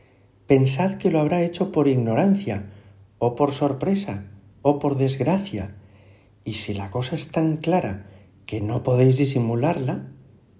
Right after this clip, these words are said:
aun entonces creedlo así y decid para vuestro interior, "La tentación habrá debido de ser muy fuerte". En el fondo, San Bernardo nos sugiere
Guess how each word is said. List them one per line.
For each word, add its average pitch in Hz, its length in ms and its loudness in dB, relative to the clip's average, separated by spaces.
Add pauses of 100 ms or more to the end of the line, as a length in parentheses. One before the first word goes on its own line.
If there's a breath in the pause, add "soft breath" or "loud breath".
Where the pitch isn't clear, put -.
aun 113 260 0
entonces 113 840 0 (500 soft breath)
creedlo 113 540 -2
así 196 440 -4 (440)
y 113 100 -4
decid 107 380 2
para 107 240 -4
vuestro 104 340 -4
interior, 131 540 -2 (720 loud breath)
"La 95 180 -10
tentación 113 840 0 (480 loud breath)
habrá 110 400 0
debido 110 480 -2
de 98 160 -4
ser 107 340 -6 (120)
muy 110 200 0
fuerte". - 480 -4 (840 soft breath)
En 185 100 2
el 226 140 2
fondo, 113 420 -2 (360 loud breath)
San 160 280 0
Bernardo 113 580 -2 (420 loud breath)
nos 113 180 2
sugiere 151 640 6